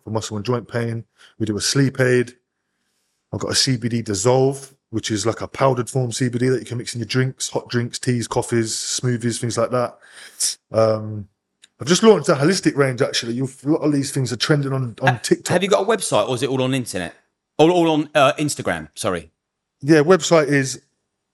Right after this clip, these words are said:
Speaker 1: oh, if you just type Apex U K in Google, it all comes up, 'cause the history of the website's been there so
Speaker 2: So
Speaker 1: long.
Speaker 2: your website is Apex U K, and that's where we can go and buy all of your products
Speaker 1: Yeah, yeah,
Speaker 2: and,
Speaker 1: yeah.
Speaker 2: and view them as
Speaker 1: Apex
Speaker 2: well, and what they
Speaker 1: with
Speaker 2: do.
Speaker 1: three X's.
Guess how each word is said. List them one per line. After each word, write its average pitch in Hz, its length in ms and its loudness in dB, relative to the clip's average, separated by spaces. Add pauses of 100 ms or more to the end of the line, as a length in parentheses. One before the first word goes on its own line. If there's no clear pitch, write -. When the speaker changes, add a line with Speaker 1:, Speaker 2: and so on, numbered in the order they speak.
Speaker 1:
oh, 190 80 10
if 180 100 4
you 170 60 -8
just 240 200 -4
type - 200 4
Apex 185 400 2
U 151 120 0
K 147 200 0
in 117 80 -4
Google, 110 320 -2
it 110 80 -6
all 139 120 -2
comes 113 280 -8
up, - 140 -4
'cause 151 200 -2
the 143 120 2
history 147 300 0
of 131 60 0
the 135 80 -6
website's 139 360 -2
been 127 120 -6
there 120 120 -2
so - 180 0
Speaker 2:
So 151 200 2
Speaker 1:
long. 147 100 -2
Speaker 2:
your 147 160 -2
website 170 500 2
is 131 240 -6
Apex 175 560 2
U 151 140 2
K, 131 400 2
and 123 160 -2
that's - 240 -2
where 127 160 2
we 127 160 -4
can 123 160 -8
go 123 160 4
and 117 100 -6
buy 123 220 4
all 127 180 -4
of 120 60 -2
your 110 100 -2
products 98 320 -2
Speaker 1:
Yeah, 131 140 4
yeah, 120 160 2
Speaker 2:
and, 147 100 0
Speaker 1:
yeah. 160 60 0
Speaker 2:
and 156 120 0
view 165 240 2
them 127 140 -2
as 113 80 -4
Speaker 1:
Apex 110 60 -12
Speaker 2:
well, 101 360 0
and 156 400 2
what 165 140 4
they 147 120 2
Speaker 1:
with 139 80 -2
Speaker 2:
do. 120 160 0
Speaker 1:
three 185 260 2
X's. - 640 -6